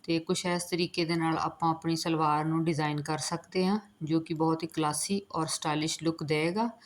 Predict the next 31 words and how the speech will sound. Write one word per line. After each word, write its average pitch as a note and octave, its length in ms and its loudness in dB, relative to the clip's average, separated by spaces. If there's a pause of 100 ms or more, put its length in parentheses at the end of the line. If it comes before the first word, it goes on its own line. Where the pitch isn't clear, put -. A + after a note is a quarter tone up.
(320)
ਔਰ D#3+ 240 2
ਬਣਨ D#3 300 2
ਦੇ D#3+ 100 2
ਵਿੱਚ D#3+ 200 0
ਹੀ F3 60 0
ਬਹੁਤ D3+ 260 0
ਜ਼ਿਆਦਾ D#3+ 320 0 (160)
ਈਜ਼ੀ D3 400 2
ਹੈ, C#3 180 -6 (220)
ਠੀਕ D#3+ 300 -2
ਹੈ। G3+ 120 2 (720)
ਔਰ D#3 240 2
ਇਸ D#3+ 220 0
ਤਰੀਕੇ D#3 380 -2
ਦੇ D3+ 100 0
ਨਾਲ D3 240 0
ਆਪਾਂ D3 240 -4
ਇਹਨੂੰ E3 180 0
ਬਣਾਵਾਂਗੇ। E3 680 2 (140)
ਸਭ - 200 -4
ਤੋਂ E3 160 -4
ਪਹਿਲਾਂ E3 260 2
ਆਪਾਂ D#3+ 540 2
ਆਪਣੇ D#3+ 460 0
ਆਸਣ D#3 400 -2
ਦੀ D#3+ 120 2
ਸਟਿਚ E3 320 -4
ਲਗਾ C#3+ 280 2
ਲੈਣੀ D#3+ 380 2
ਹੈ A3+ 120 0 (600)
ਔਰ D#3 440 2